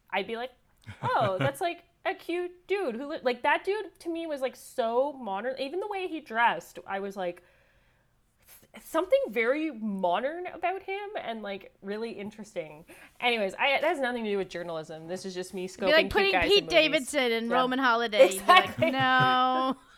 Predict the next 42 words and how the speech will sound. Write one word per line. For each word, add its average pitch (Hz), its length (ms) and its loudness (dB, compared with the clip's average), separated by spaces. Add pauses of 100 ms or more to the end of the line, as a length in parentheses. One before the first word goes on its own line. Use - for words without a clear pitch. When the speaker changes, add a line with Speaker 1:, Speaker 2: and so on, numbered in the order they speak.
(300)
Speaker 3:
<laughs> - 420 -2
Speaker 2:
C - 280 -2
G 127 200 2
I-ing 117 280 2
him 120 160 -4
in. 113 180 -4 (640)
Speaker 1:
Ugh. 262 540 12 (1120)
Speaker 2:
One 131 200 2
of 160 60 4
Speaker 1:
You 320 60 6
Speaker 2:
my 311 60 8
Speaker 1:
stay 135 80 8
Speaker 2:
absolute 381 280 12
Speaker 1:
away 359 120 12
Speaker 2:
favorite 370 260 6
Speaker 1:
from 330 180 6
Speaker 2:
scenes - 20 -4
Speaker 1:
Audrey. 277 120 -2
Speaker 2:
is, 370 1080 -4 (280)
<laughs> 330 80 -10 (580)
uh, - 20 -2
uh, 107 720 2
at 117 140 0
the 110 140 -2
end 104 260 2
when 98 480 -4 (440)
Peck 101 360 -2
and, 92 420 -8 (280)
and 90 220 -8
his 90 140 -14
friend 92 260 -6
there 90 120 -4
are, 92 260 -2 (140)
like, 95 220 -6
they're 110 100 -4
just 98 240 -6
looking 101 300 -6
at 98 120 -4
the 98 60 -14
photos 98 600 -6
and 101 140 -10
they're 92 140 -2